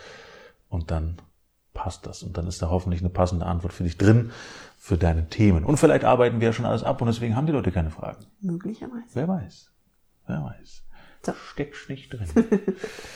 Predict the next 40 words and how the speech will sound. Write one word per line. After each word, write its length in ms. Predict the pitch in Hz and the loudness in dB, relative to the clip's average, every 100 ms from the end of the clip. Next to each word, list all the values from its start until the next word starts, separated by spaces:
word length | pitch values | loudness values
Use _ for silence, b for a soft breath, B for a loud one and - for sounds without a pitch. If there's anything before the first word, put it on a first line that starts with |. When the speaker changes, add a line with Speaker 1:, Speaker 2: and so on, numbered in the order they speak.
| B B - | B B 10
Speaker 1:
Gut, 220 | 156 - | 10 10
alles 200 | 135 135 | 8 10
klar. 220 | 117 87 - | 10 8 8
Wir 120 | 113 | 8
haben 140 | 143 139 | 10 10
wieder 380 | 135 135 127 131 | 10 10 6 0
viel 220 | - 160 | 2 2
zu 120 | 131 | 4
lange 180 | 139 139 | 4 4
überzogen 460 | 123 - 139 139 | 2 6 4 4
und 160 | 117 113 | 2 2
ein 180 | 113 113 | 2 4
paar 200 | 113 113 | 4 4
Dreher 320 | 101 120 139 | 6 4 4
drin. 420 | 113 135 156 147 | 2 2 4 2
Bitte 160 | 113 120 | 2 2
entschuldige 360 | 117 139 131 | 4 4 4
nochmal 260 | 120 113 110 | 2 2 2
die 80 | 104 | 4
Glocken. 380 | 117 139 135 151 - | 4 4 0 -4 2
Ähm, 580 | 101 101 104 104 101 98 _ _ - | 4 4 2 -2 -4 -8 _ _ -12
das 400 | 113 98 92 92 | -8 -4 -4 -4
ist 160 | - | -6
hier 80 | 104 | -2
leider 260 | 98 98 98 | 0 0 0
so 320 | 101 104 104 | 0 -4 -4
in 100 | 98 | -4
dieser 220 | 95 98 92 | -2 -2 -4
Stadt. 420 | 110 107 - - | -6 -8 -10 -12
Das 80 | - | -12
ist 120 | - | -14
völlig 240 | - 98 95 | -6 -4 -4
verrückt. 360 | 98 98 - B B B B B B - | -4 -6 -8 B B B B B B 0
Ähm, 540 | 98 90 90 90 90 90 _ | 4 6 6 4 0 -4 _
aber 140 | 98 113 | 2 4
es 80 | 165 | 4
ist, 180 | 156 | 2
wie 60 | 151 | 0
es 100 | - | 0
ist. 500 | 180 202 - - | 0 0 -4 -18